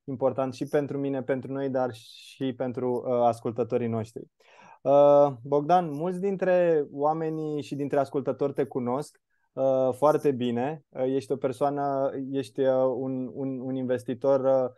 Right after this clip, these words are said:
foarte bine văzut și cu foarte multă experiență.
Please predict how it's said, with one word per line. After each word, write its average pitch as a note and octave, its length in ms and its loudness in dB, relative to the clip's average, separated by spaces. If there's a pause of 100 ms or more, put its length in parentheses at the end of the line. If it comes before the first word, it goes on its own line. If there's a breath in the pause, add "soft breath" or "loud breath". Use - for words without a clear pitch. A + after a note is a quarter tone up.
(200 soft breath)
foarte C#3 280 0
bine C3+ 220 -2
văzut B2+ 300 -2
și B2+ 120 -10
cu C3 120 -8
foarte C3+ 280 0
multă C3+ 260 -4
experiență. B2 760 -2